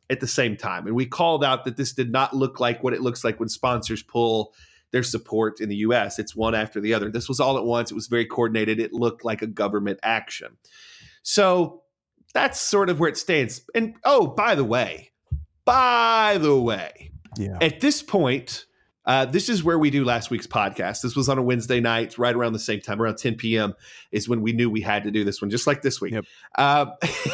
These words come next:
Speaker 1: <laughs> and this is right around the time where we have our teams, uh, about to play games in China. And to be honest, we don't know if these games are
Speaker 2: We
Speaker 1: gonna
Speaker 2: were
Speaker 1: happen
Speaker 2: wrong.
Speaker 1: or if at the last
Speaker 2: Yeah,
Speaker 1: minute
Speaker 2: we were wrong on our
Speaker 1: we were
Speaker 2: predictions.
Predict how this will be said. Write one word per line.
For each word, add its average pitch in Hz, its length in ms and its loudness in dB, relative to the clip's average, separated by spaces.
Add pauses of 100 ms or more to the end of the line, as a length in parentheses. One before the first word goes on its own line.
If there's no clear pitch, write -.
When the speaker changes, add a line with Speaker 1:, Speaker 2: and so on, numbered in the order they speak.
(100)
Speaker 1:
<laughs> - 580 -4
and 165 320 2
this 190 140 0
is 190 160 -2
right 180 140 2
around 175 160 2
the 147 60 0
time 143 280 -2
where 127 120 0
we 143 180 2
have 123 560 0 (640)
our 135 160 4
teams, 113 680 -4 (540)
uh, 107 200 2
about 120 400 -2
to - 80 -8
play 117 280 0
games 110 460 -2
in 107 220 -6
China. 131 580 0 (400)
And 123 280 -2 (140)
to 143 100 -2
be 147 200 2
honest, 139 340 0
we 127 140 0
don't 127 220 0
know 117 120 0
if 113 100 -4
these 110 200 -4
games 107 300 -2
are 113 60 -2
Speaker 2:
We 131 80 4
Speaker 1:
gonna - 120 4
Speaker 2:
were 110 60 4
Speaker 1:
happen 110 220 0
Speaker 2:
wrong. - 80 -6
Speaker 1:
or 113 140 2
if 104 120 -4
at - 60 -18
the 107 80 -6
last 120 300 2
Speaker 2:
Yeah, 165 60 -2
Speaker 1:
minute 107 240 -2
Speaker 2:
we 139 100 4
were 160 120 4
wrong 151 280 0
on 151 80 -2
our 156 160 0
Speaker 1:
we 147 160 4
were 175 140 6
Speaker 2:
predictions. 185 40 2